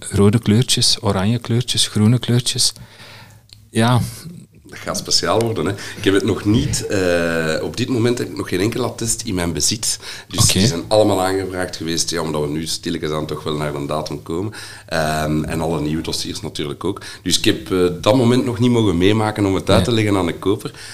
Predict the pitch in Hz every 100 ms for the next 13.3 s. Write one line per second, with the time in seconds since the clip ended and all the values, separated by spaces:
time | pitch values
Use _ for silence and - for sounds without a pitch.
0 | - 85 87 92 101 90 87 110 147 95
1 | 117 117 110 101 90 90 87 76 82 76
2 | - - 80 87 104 104 87 85 80 78
3 | 76 78 78 73 82 - 113 113 - 107
4 | 101 92 95 117 123 101 92 - - -
5 | - 92 - - - _ 85 101 113 -
6 | 98 107 98 82 - 113 - 98 101 98
7 | 90 113 104 82 104 151 - 101 85 80
8 | 76 87 90 - 87 - - - - -
9 | - 90 - 98 - 87 92 - 85 85
10 | 87 80 76 87 85 73 117 - - -
11 | - 85 - 117 123 127 - 117 - 87
12 | 92 110 - - 82 78 78 82 73 78
13 | 95 127